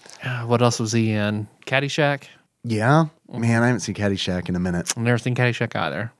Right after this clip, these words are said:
Speaker 2: So, Caddyshack two I've never seen. Caddyshack one I've seen. It's just been a long time. And, uh, man, never mind. I was gonna say, I was gonna have a real hot take on Caddyshack, but <coughs> bless you. Bless you. Get out from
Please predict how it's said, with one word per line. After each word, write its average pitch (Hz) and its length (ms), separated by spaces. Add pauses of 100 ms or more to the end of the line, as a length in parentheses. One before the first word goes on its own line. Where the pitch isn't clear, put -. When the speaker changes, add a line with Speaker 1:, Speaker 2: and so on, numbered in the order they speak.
(140)
Speaker 2:
So, 90 440
Caddyshack 143 460
two 123 180
I've 87 100
never 87 260
seen. 82 360 (160)
Caddyshack 208 400
one 135 200
I've 107 180
seen. 87 420
It's 90 160
just 95 180
been 92 100
a 87 100
long 85 260
time. 80 420 (220)
And, 120 560
uh, 107 440
man, 107 480
never 107 240
mind. 92 280
I 95 40
was 107 80
gonna 131 160
say, 117 300 (180)
I 147 40
was 139 80
gonna 143 140
have 123 120
a 120 40
real 117 180
hot 110 260
take 101 260
on 95 100
Caddyshack, 90 580 (120)
but 85 260 (880)
<coughs> - 0 (600)
bless 139 440
you. 98 400 (1200)
Bless 165 380
you. 135 120
Get 180 340
out 220 240
from 139 160